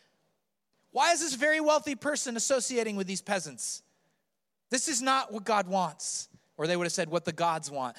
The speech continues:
This is going to destroy our society and the order that we have. And what God was doing was trying to bring together these groups to say, "There's good news.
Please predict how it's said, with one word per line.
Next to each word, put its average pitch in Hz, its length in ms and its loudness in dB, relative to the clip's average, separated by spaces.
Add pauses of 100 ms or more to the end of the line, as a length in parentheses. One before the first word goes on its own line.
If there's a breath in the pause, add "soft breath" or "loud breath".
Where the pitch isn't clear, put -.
(140)
This 269 160 0
is 262 80 -6
going 254 260 0
to 226 100 -6
destroy 254 540 2
our 240 140 2
society 202 760 -2 (220 loud breath)
and 185 120 -2
the 208 100 0
order 254 380 2
that 165 220 0
we 151 120 -8
have. 127 360 -6 (420 loud breath)
And 254 140 0
what 240 220 -4
God 302 360 -2
was 254 160 -4
doing 208 300 -2
was 214 120 -2
trying 247 260 -2
to 220 80 -2
bring 277 480 -8
together 254 320 -2
these 233 200 -6
groups 214 300 -8
to 247 100 -10
say, 247 160 -2
"There's 262 220 -6
good 254 240 -6
news. 277 560 -2